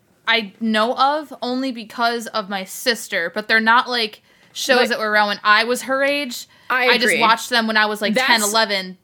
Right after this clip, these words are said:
Speaker 2: yeah.
Speaker 1: because she would have them on.
Speaker 2: That's exactly how I feel about, like, Lazy Town and the Backyardigans, um, with my
Speaker 1: Yes.
Speaker 2: little brother. However,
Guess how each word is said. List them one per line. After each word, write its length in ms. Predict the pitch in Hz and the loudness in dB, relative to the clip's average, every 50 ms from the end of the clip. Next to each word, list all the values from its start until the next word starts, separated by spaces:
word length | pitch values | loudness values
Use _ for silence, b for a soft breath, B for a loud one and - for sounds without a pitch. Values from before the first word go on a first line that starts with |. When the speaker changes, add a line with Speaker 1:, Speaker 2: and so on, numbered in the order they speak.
| _ - | _ -6
Speaker 2:
yeah. 260 | 226 233 208 170 147 | -2 -2 0 0 0
Speaker 1:
because 160 | - 247 214 | -4 -6 -8
she 160 | 185 - - 240 | -10 -8 -6 -6
would 100 | 214 208 | -4 -2
have 180 | 202 190 190 - | 0 -2 -2 -2
them 140 | 180 165 | -6 -10
on. 160 | - 190 214 180 | -8 -6 -2 -2
Speaker 2:
That's 260 | 247 240 247 - - | -2 -2 -2 0 -2
exactly 480 | 339 240 220 233 226 220 220 240 233 | -2 0 0 0 0 0 0 0 0
how 160 | 240 233 214 202 | 0 0 0 0
I 100 | 190 196 | 0 -2
feel 260 | 220 - 202 185 185 190 | -2 -4 -2 0 0 0
about, 220 | 180 190 175 165 | 0 -2 -2 -2
like, 140 | 185 180 180 185 | -4 -4 -4 -4
Lazy 380 | 175 190 180 180 180 180 202 | -2 -2 -2 -2 -2 -4 -8
Town 220 | 190 202 208 190 190 | -6 -4 -4 -4 -2
and 80 | 180 | -4
the 40 | 180 | -2
Backyardigans, 920 | 180 185 180 180 - 240 - 165 196 185 214 214 214 208 226 226 - - B B B B B B B B B B | -2 -2 -2 -2 -4 -4 -4 -4 -4 -2 -2 -2 -2 -2 -4 -6 -8 -14 B B B B B B B B B B
um, 280 | - 196 190 160 160 175 | -6 -4 -4 -4 -4 -6
with 140 | 180 202 208 | -6 -2 0
my 100 | 196 185 | 0 0
Speaker 1:
Yes. 80 | 180 175 | 0 -2
Speaker 2:
little 160 | 190 180 180 | -2 0 -2
brother. 500 | 170 - 180 170 165 180 196 220 233 226 B B B B B B B | 0 0 -2 -2 0 0 0 -2 -2 -6 B B B B B B B
However, 800 | - - - 285 233 226 226 262 254 233 196 180 185 180 190 202 | -12 -6 -2 0 2 2 2 2 2 0 2 2 2 0 -2 -4